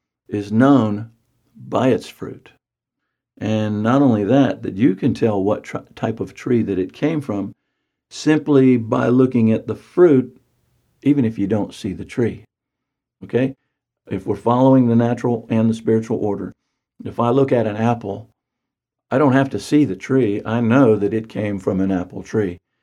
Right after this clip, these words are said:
If I see an orange, I know that didn't come from a fig tree. It came from an orange tree.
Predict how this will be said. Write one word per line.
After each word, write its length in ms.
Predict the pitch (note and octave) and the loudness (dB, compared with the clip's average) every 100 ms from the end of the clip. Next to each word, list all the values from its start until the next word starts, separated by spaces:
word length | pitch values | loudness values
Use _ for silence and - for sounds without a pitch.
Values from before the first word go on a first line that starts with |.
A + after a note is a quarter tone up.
| _ _ | _ _
If 200 | - F2+ | -12 -6
I 140 | G#2+ G#2 | -4 -4
see 440 | - A2+ G#2 G2+ - _ | -4 -4 -4 -6 -12 _
an 160 | - G2+ | -6 -4
orange, 460 | G#2 G#2+ F#2 F2+ _ _ _ | 0 0 -2 -6 _ _ _
I 160 | G#2+ A2 | -4 0
know 460 | G#2+ G#2 F#2+ G2 - | 0 0 -2 -6 -8
that 220 | F#2+ F2+ | -6 -4
didn't 260 | G2+ G2 | -4 -4
come 320 | F#2 C#3 C#3 A2+ | -2 0 2 0
from 400 | A2 F#2 F2+ F2+ _ - | -2 -2 -4 -6 _ -14
a 80 | F#2+ | -4
fig 320 | - A2 - | 0 0 -2
tree. 280 | - F2 F2+ _ _ | -8 -8 -10 _ _
It 140 | A2 | -14
came 300 | - F#2+ F#2 | -6 -4 -4
from 180 | F#2 F#2+ | -4 -4
an 120 | F#2 | -4
orange 600 | - G#2 G#2+ A2+ G#2 - _ _ _ | -4 -2 0 0 -2 -10 _ _ _
tree. 380 | - G2 F2+ | -10 -8 -8